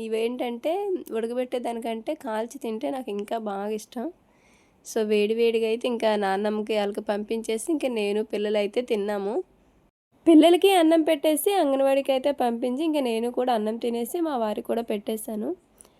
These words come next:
తర్వాత మా వారేమో నీలపాతికి వెళ్ళిపోయారు. ఇంకా నేనేమో ఒక ఫ్రెష్ అయ్యి కాసేపు అయితే టీవీ చూసుకుని ఇంకా సాయంత్రం నుంచి అయితే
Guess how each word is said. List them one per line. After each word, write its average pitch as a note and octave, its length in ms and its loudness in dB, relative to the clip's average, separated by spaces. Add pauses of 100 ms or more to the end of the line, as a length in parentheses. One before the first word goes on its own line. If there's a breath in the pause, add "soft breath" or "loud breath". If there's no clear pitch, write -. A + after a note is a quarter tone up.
(160 soft breath)
తర్వాత D4+ 340 4
మా D#4 140 4
వారేమో C4 440 2
నీలపాతికి B3 520 -2
వెళ్ళిపోయారు. A#3+ 380 -2
ఇంకా D4 260 -2
నేనేమో A3+ 360 -4
ఒక A#3+ 160 -6
ఫ్రెష్ A3 360 -4
అయ్యి A#3+ 300 -4
కాసేపు A3+ 500 -2
అయితే A#3 200 4
టీవీ A#3 340 -6
చూసుకుని A#3 480 -6 (640 soft breath)
ఇంకా D4+ 200 0
సాయంత్రం B3+ 560 -2
నుంచి C4 260 -4
అయితే A#3+ 280 -2